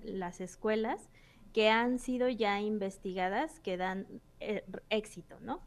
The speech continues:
Educativo para todos los niños y para todas las niñas, sin importar ninguna condición social,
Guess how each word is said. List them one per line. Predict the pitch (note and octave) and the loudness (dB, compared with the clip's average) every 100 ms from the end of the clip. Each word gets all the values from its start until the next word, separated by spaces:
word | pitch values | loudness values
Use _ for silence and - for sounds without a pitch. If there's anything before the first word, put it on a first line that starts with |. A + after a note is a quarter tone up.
| - | -8
Educativo | F#3 F3 F3 E3+ G#3+ A3 B3 C4 | -6 -4 -4 -4 -2 2 2 2
para | F3+ D#3+ | 0 0
todos | - A3+ A#3+ | 0 2 4
los | A#3 F3+ | 2 0
niños | G3 G#3 A#3 D4 G3+ | 0 0 -2 -2 -6
y | |
para | - E3+ E3 | -4 -4 -2
todas | F#3+ G3 | 0 0
las | F3+ F3 | 0 -4
niñas, | F#3 F3+ E3+ | -8 -8 -10
sin | - G#3+ A3 | -2 0 2
importar | G#3+ A3 A3 A#3 B3 | 2 2 2 4 4
ninguna | B3+ A#3+ G#3+ A3 A3 A3 | 4 2 2 0 0 -2
condición | G3 F#3 F3+ - G#3 G3+ | -6 -6 -8 -2 -2 -2
social, | G3+ G3+ - - - A#3+ A3 A#3 | -6 -8 -10 -20 -6 2 4 2